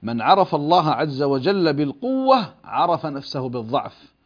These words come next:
من عرف الله عز وجل بالعلم عرف نفسه بالجهل، من عرف الله عز وجل بالعزة عرف نفسه بالضعف والذلة، من عرف الله عز وجل بالحكمة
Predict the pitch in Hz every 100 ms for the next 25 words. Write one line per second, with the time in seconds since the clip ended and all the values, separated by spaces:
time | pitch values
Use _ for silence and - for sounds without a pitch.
0 | _ _ _ - 117 120 175 220 - 190
1 | 220 202 175 185 175 185 175 233 208 190
2 | 180 190 285 262 202 117 185 170 165 151
3 | - 156 135 123 113 160 143 104 _ _
4 | _ - - - 151 165 147 247 233 220
5 | 208 220 220 208 165 196 190 202 175 233
6 | 220 185 202 196 233 240 220 262 190 214
7 | 220 196 196 - 214 208 208 180 151 175
8 | - 151 - _ 143 151 135 233 175 107
9 | - _ _ _ - - 147 165 165 247
10 | 214 220 233 233 196 208 202 208 190 233
11 | 214 190 175 226 - 277 294 285